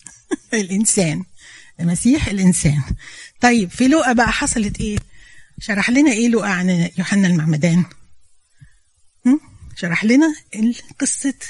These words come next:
الميلاد بتاعت يوحنا المعمدان بالبشارة من أول البشارة لحد لما، آه، قتلته هيرودية. آه، بيحكي حكاية إنسان بيتولد.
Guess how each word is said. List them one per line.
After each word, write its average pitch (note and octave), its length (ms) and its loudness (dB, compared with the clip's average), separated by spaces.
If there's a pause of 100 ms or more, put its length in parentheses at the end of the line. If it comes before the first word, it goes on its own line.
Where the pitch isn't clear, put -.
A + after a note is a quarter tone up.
(300)
الميلاد G#3+ 440 -2
بتاعت A3+ 280 -8
يوحنا B3+ 240 -2
المعمدان A#3+ 720 -2
بالبشارة C#4 640 -4
من B3+ 200 -2
أول D4+ 420 0
البشارة B3+ 600 -2 (840)
لحد D#4 600 -4 (760)
لما، A#3+ 480 2 (560)
آه، F3+ 140 -4
قتلته G#3 720 -4 (260)
هيرودية. E3+ 480 -6 (1120)
آه، F#3+ 300 -12 (760)
بيحكي A#3 380 -6
حكاية C#4+ 380 0 (100)
إنسان C4 400 0
بيتولد. F#3+ 480 -6